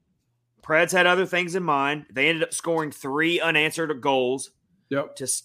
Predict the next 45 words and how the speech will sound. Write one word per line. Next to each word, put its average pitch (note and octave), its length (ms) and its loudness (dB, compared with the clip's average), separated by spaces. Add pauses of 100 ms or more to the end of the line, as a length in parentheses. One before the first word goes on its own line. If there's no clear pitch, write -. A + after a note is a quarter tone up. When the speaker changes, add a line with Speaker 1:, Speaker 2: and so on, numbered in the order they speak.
Speaker 1:
tie D3+ 280 4
it D#3+ 140 2
at D#3+ 220 -6
three. C#3+ 260 -4
You B2+ 120 -4
got A#2 200 -2
goals C3 320 -2
from A#2+ 200 -12
Trennan, D#3+ 460 -4
you C3+ 60 -6
got B2+ 220 0
a A2+ 60 -16
goal B2 280 -2
from A2 200 -12
Cu-, - 160 -14 (140)
uh, A2 180 -6
Cunnin, D3 400 -4
and B2 100 -10
you A#2+ 60 -8
got B2+ 120 0
a B2 40 -2
goal B2+ 140 2
Speaker 2:
Yep. C3+ 80 -2
Speaker 1:
from C#3+ 140 -10
Forsberg. A#2 640 -4 (800)
And B2 520 -2 (100)
those E3 220 2
were F3 120 4
all E3+ 260 10
even E3 340 -4
strength D3 460 -4
goals B2+ 340 -2
as G2 140 -12
well, G#2 360 -4
which G2+ 140 -14
was F2+ 120 -18
pretty A#2 260 -12
s-, - 300 -16
pretty C#3+ 220 -8
impressive A#2 420 -6
Speaker 2:
Yeah. G#2 60 -8
Speaker 1:
there G2 260 -6
to - 80 -14
make A#2 180 -4
a, G#2 160 -6